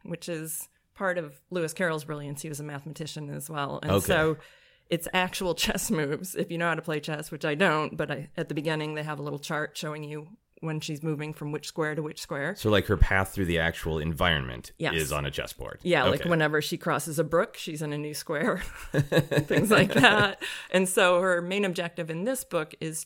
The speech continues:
Speaker 1: to become a queen. She's starting off as a pawn, and she wants to become a queen at the end. Um, and she does. Um, but spoiler alert,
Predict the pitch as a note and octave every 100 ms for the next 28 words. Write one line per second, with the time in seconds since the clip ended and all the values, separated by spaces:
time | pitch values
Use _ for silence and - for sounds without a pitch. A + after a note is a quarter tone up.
0 | - D#3+ D3+ D3 D#3 D3+ C#3 - F#3+ C#3+
1 | D#3 - D3+ D3+ C#3+ C#3+ C#3 C#3 D3+ D3
2 | D3+ C#3+ C#3 C#3+ C#3+ C#3+ D#3 B2+ C#3+ -
3 | - - C#3 C#3 D#3+ C#3 C#3+ D3 - -
4 | _ - - D3+ - C#3+ C#3 D3 C#3+ -
5 | D3 C#3+ C#3+ C#3+ - _ _ _ - D#3+
6 | A#3 E3+ E3 C#4 - - - - - _
7 | D#3+ D#3+ D#3 D3 D3+ C#3+ - B3+ G#3 E3
8 | D#3+ D#3 -